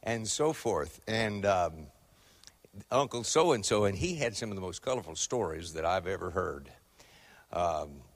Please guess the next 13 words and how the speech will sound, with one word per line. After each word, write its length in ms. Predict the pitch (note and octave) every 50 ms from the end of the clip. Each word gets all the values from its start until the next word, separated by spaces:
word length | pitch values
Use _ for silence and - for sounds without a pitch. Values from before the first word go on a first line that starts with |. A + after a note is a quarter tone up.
| _ _ _ _ _ _ -
and 120 | - G2+ F#2+
I 140 | F#2 A#2+ B2+
thought 240 | - B2 G#2 E2+
my, 160 | G2+ A2 A#2+ - - - - -
my 140 | - G2+ A2+
relatives 480 | A2+ G#2 F#2+ F#2 F#2 - G2+ D#2+ - -
were 80 | E2+
colorful, 480 | - - F2+ F2 E2+ D#2 - - F2 D#2+
but 180 | E2 F2+ D#2+ -
they're 160 | A2 A2+ A2
just, 240 | F#2 F2+ F2 - - - _ -
they're 120 | G#2 G#2+
dull 520 | F2 D#2+ D#2 F#2 G#2+ G#2 - - - -